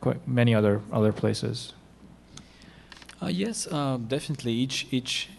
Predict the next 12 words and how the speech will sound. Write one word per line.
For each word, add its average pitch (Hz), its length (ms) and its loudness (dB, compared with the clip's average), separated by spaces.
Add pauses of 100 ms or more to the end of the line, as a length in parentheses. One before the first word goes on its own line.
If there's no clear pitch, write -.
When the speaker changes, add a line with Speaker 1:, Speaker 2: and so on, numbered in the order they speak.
(120)
Speaker 2:
uh, 117 180 -6
screen - 440 -2
is 110 160 0
very 110 200 0
special, 101 600 -2 (100)
different 104 500 -4 (140)
background, 101 560 -2
different 98 380 -8
cultures, 98 760 -8
and 92 480 -10 (840)
it's - 1120 -10 (240)
in, 127 140 -8